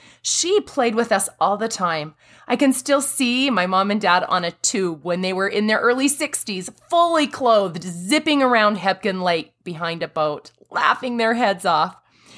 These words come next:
That reminds me of the example of a young mother just the other day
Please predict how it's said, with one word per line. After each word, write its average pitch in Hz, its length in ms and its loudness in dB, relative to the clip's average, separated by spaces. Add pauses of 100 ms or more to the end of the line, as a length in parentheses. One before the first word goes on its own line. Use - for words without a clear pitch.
(280)
That 208 160 4
reminds 196 360 0
me 190 120 0
of 180 100 -2
the 175 120 -2
example 180 540 0
of 165 120 -2
a 175 40 -4
young 226 360 2
mother 180 260 2
just 226 320 -2
the 214 140 0
other 196 160 0
day 202 320 0